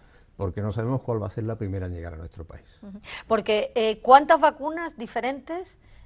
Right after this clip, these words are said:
Speaker 2: eh, se van a, a suministrar en
Speaker 1: Pues,
Speaker 2: nuestro país?
Speaker 1: mira, Europa, porque claro, aquí no vale que España intente comprar.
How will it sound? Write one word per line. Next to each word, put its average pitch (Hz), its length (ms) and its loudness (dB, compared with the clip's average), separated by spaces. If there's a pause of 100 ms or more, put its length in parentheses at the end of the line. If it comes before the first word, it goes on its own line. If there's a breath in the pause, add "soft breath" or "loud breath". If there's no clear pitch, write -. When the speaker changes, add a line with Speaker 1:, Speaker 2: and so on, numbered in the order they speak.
Speaker 2:
eh, 202 680 -2
se 202 160 -4
van 202 200 0
a, 196 520 0
a 196 180 -4
suministrar 196 600 -4
en 196 80 -2
Speaker 1:
Pues, 110 160 4
Speaker 2:
nuestro 104 160 0
país? 147 360 -8
Speaker 1:
mira, 123 340 0
Europa, 175 640 2
porque 110 220 0
claro, 139 180 6
aquí 123 140 0
no 147 100 2
vale 127 200 4
que 113 60 2
España 117 300 -2
intente 104 400 -2
comprar. - 500 -10